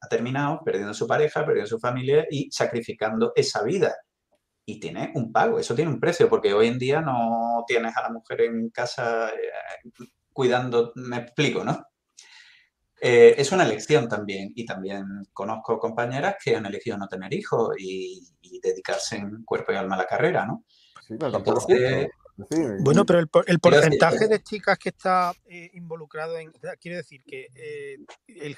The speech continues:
Speaker 3: la, la gente que da el salto de hacer una estancia, de hacer algún trabajo fuera, es un porcentaje pequeño. O sea, digamos que la, la gran
Speaker 1: Sí.
Speaker 3: masa no es la que de pronto da un
Speaker 1: No.
Speaker 3: salto así como saliendo de su zona de confort y se va a otro país o tal.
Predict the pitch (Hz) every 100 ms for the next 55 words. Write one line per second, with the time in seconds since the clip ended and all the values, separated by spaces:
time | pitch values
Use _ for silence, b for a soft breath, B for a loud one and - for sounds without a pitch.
0 | - 165 147 156 151 - 185 196 214 202
1 | 190 185 190 185 185 165 131 156 156 151
2 | - 165 160 151 156 151 135 - 143 143
3 | _ _ _ _ _ 156 156 156 147 151
4 | 151 147 143 - 151 151 147 135 120 156
5 | 151 156 139 127 131 131 127 156 190 139
6 | 123 139 139 165 156 - 120 120 131 127
7 | 120 131 151 165 - - 180 - b b
8 | b b 156 165 175 180 165 170 - 156
9 | 147 143 143 147 147 165 156 156 156 113
10 | 160 160 151 131 147 - 160 147 - 147
11 | 151 160 156 147 - 156 156 143 135 123
12 | - 170 160 135 123 139 139 _ _ _
13 | - 151 147 135 139 160 160 - 131 127